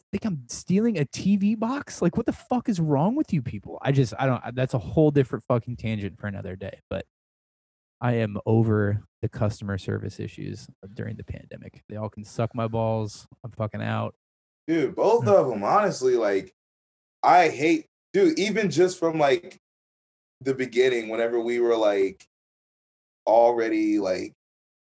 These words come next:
Speaker 2: in the pandemic, at the very beginning when we were in Europe, like, the customer service was ass. And it's like, now I'm trying to get unemployment because, like, I just had a job for the past six months and I hated my life because they were paying me ten bucks an hour to,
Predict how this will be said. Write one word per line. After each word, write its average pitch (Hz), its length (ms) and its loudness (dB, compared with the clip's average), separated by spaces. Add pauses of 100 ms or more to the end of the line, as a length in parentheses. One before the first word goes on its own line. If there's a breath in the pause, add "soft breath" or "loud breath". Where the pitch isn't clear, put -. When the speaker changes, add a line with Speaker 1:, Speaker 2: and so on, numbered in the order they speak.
(160)
Speaker 2:
in 127 100 -2
the 127 100 0
pandemic, 120 720 -2
at 113 160 0
the 107 60 -8
very 123 420 4
beginning 117 460 -2
when 104 100 -4
we 117 100 0
were 113 80 -2
in 92 140 -6
Europe, 101 380 4
like, 98 220 0
the 92 60 -8
customer 117 380 -6
service 107 380 -4
was 98 160 -10 (100)
ass. 101 440 2 (300)
And 117 120 0
it's 127 120 -2
like, 120 160 4
now 131 300 6
I'm 127 60 0
trying 131 220 0
to 123 60 -2
get 120 220 2
unemployment 117 680 0
because, 110 380 -2
like, 101 240 0 (280)
I 117 140 4
just 131 180 -2
had 123 120 4
a 120 60 2
job 117 320 4
for - 60 -8
the - 80 -2
past 113 360 0
six 113 220 -2
months 107 300 -4
and 104 100 -4
I 104 80 0
hated 117 220 2
my 104 120 0
life 107 360 4
because 104 220 -2
they 104 120 0
were 101 80 0
paying 107 220 -2
me 98 100 -6
ten 110 240 -6
bucks 101 300 -2
an 107 60 -6
hour 98 380 0
to, 95 360 -6